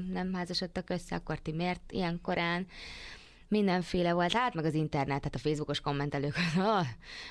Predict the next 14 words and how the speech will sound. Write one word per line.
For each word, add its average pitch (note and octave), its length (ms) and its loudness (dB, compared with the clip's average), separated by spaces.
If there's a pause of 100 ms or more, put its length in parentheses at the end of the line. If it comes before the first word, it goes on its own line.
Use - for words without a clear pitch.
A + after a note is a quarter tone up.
(120)
el A#3+ 240 2
fognak E3 300 -2
válni, C#3+ 320 0
már G#3 300 4
mindenki D#3 400 0
megjósolt D3 540 0
mindent”, E3 340 -2
szóval E3+ 380 0
annyira F3 560 2 (140)
mindenfélét. G#3 840 2 (360)
Figyelj, F#3 340 4
mi G#3 120 2
se F#3 160 2
tudjuk, F3+ 420 2